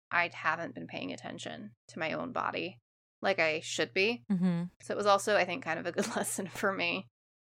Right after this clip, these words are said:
Speaker 2: Oh, yeah. The, the body lets its needs be known in one way or another.
Speaker 1: Yeah.
Speaker 2: Yeah.
Speaker 1: In its own little language that
Speaker 2: Mm-hmm.
Speaker 1: I'm learning.
Speaker 2: Yeah, it tries to whisper it to you or, like,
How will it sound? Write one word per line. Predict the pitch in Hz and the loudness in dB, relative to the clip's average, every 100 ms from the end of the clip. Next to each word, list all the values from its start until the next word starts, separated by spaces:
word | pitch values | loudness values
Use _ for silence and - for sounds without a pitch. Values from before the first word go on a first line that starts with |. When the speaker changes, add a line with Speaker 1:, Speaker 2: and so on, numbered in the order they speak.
| _ - - - - | _ -18 -16 -8 -2
Speaker 2:
Oh, | |
yeah. | 180 175 165 | 2 4 4
The, | 160 170 160 - | 4 2 2 0
the | 180 | -2
body | 170 185 202 185 | 2 4 4 2
lets | 170 175 - | 2 -2 0
its | 175 170 - - 202 | 0 0 -6 -10 -2
needs | 185 190 190 175 - | 4 6 6 2 -2
be | 175 | 0
known | 175 175 170 160 156 | 4 4 4 2 0
in | 156 | 0
one | 156 165 170 | 0 2 2
way | 160 156 | 0 -2
or | - 160 156 | -2 -2 0
another. | 156 156 147 151 156 - _ _ _ _ _ _ _ _ | 0 -2 -2 -4 -6 -10 _ _ _ _ _ _ _ _
Speaker 1:
Yeah. | 190 139 - - _ | 0 2 2 -4 _
Speaker 2:
Yeah. | 170 156 160 - _ _ _ - | -2 -2 -4 -10 _ _ _ 0
Speaker 1:
In | 247 | 4
its | 262 | 4
own | - 247 240 | 6 6 8
little | 240 240 | 8 6
language | 185 185 170 175 208 | 4 0 -2 -2 2
that | 208 190 - | 6 6 6
Speaker 2:
Mm-hmm. | 202 196 202 226 | 2 2 0 0
Speaker 1:
I'm | 202 226 | 2 8
learning. | 285 269 202 202 - - - _ | 10 12 10 4 -2 -16 -20 _
Speaker 2:
Yeah, | 196 190 185 | 0 4 6
it | - | 4
tries | - 190 190 | 4 4 2
to | - | -2
whisper | 170 180 - - 190 | 0 0 0 0 0
it | 180 | 0
to | - | -4
you | 190 185 175 | 0 0 2
or, | 170 | 2
like, | 160 160 - | 0 -4 -6